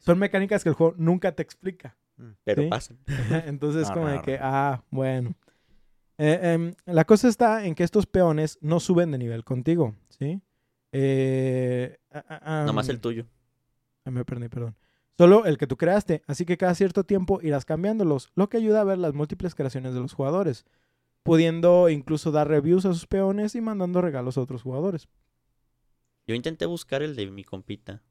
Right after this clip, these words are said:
Speaker 3: porque me dijo, "No mames, mi peón está rotísimo, güey. Nomás
Speaker 1: <laughs>
Speaker 3: buscas mi, mi nickname y sale", y nunca me salió, güey. No sé cómo funciona ese pedo.
Speaker 1: No sé si en algún punto él compró la expansión y ya por eso no salía.
Speaker 3: A lo mejor, porque él sí lo juega con expansión.
Speaker 1: Ajá.
Speaker 3: A lo mejor eso es lo que me jodió.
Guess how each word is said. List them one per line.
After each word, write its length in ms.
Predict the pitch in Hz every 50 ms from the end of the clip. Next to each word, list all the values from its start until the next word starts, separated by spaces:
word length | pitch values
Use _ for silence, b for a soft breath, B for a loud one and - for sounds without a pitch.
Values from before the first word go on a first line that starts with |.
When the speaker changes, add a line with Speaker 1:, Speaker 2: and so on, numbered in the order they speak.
| _ _ _ _ _
Speaker 3:
porque 180 | - 107 104 110
me 120 | 104 101
dijo, 220 | 104 110 - - 104
"No 120 | 107 131
mames, 240 | 156 165 170 160 143
mi 100 | 131 110
peón 200 | - 110 113 135
está 180 | 139 - 147
rotísimo, 540 | 143 147 139 - 147 - - 143 135 123 117
güey. 180 | 110 107 107 107
Nomás 300 | 110 - - 113 117 127
Speaker 1:
<laughs> 140 | 156 143 139
Speaker 3:
buscas 200 | - 160 151 147
mi, 680 | 139 117 110 107 107 104 101 98 98 95 95 95 92 92 98
mi 60 | 101
nickname 440 | 101 110 113 117 - 156 165 160 131
y 40 | 107
sale", 280 | - - - 123 123 113
y 40 |
nunca 240 | 107 110 110 - 143
me 100 | 147 127
salió, 320 | - - 101 98 98 104 110
güey. 140 | 113 107
No 100 | 107 110
sé 120 | 107 - 104
cómo 180 | - 123 120
funciona 360 | 113 - 104 104 - - 110 113
ese 140 | - -
pedo. 280 | 110 _ - 101 101 - _ _ _ _ _ _ _ _ _ _ _ _ _ _ _ _
Speaker 1:
No 160 | - 147 147 143
sé 160 | 170 180 165
si 100 | - 175
en 80 | 160
algún 360 | 156 151 147 139 156 160 175 151
punto 320 | - 165 160 165 165 165 156
él 80 | 156
compró 320 | - 160 151 147 156 151 147
la 100 | 156 160
expansión 560 | - _ - 139 131 123 - - 156 175 185
y 80 | 165 143
ya 120 | 131 127
por 160 | - 147 135
eso 140 | 131 123 139
no 120 | 135 135 127
salía. 440 | - 143 135 123 127 139 175 240 - _ _ _ _ _ _ _ _ _ _
Speaker 3:
A 80 | - 113
lo 120 | 113 107
mejor, 280 | 104 107 110 101 - _
porque 180 | - 113 110 -
él 40 | 107
sí 80 | - 123
lo 80 | 120
juega 180 | 117 120 113 117
con 140 | - - 110
expansión. 420 | 98 - _ - 98 101 _ 101 _ _ _ _
Speaker 1:
Ajá. 280 | - 127 - 120 127 123
Speaker 3:
A 20 |
lo 80 | 107 101
mejor 220 | 98 98 - 104
eso 160 | 104 - -
es 40 | 110
lo 120 | 104 98 -
que 100 | - 98
me 120 | 95 90
jodió. 340 | - - 92 90 87 90